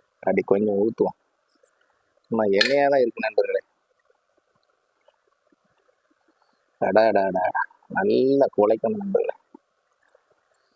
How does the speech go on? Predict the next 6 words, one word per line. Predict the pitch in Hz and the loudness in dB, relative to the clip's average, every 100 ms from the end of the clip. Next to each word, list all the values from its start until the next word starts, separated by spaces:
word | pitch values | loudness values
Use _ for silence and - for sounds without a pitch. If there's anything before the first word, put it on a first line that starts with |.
| _ _ - | _ _ -8
நல்லா | - - 123 120 104 | -4 0 2 0 0
குழைச்சி | - 101 120 123 - 110 95 90 - | 0 2 2 0 -2 0 -2 -4 -4
அப்படி | 98 98 101 104 | -2 0 0 0
அள்ளி, | 123 139 156 _ _ _ _ _ _ _ _ _ _ _ - - _ _ _ _ _ _ _ _ _ _ _ 123 | 0 0 -2 _ _ _ _ _ _ _ _ _ _ _ -20 -20 _ _ _ _ _ _ _ _ _ _ _ -14
ம். | 120 123 131 143 123 _ _ _ _ _ _ _ _ _ _ - - _ _ _ _ _ _ _ - | -14 -14 -18 -20 -20 _ _ _ _ _ _ _ _ _ _ -20 -20 _ _ _ _ _ _ _ -4
அப்படி | 113 117 | 0 0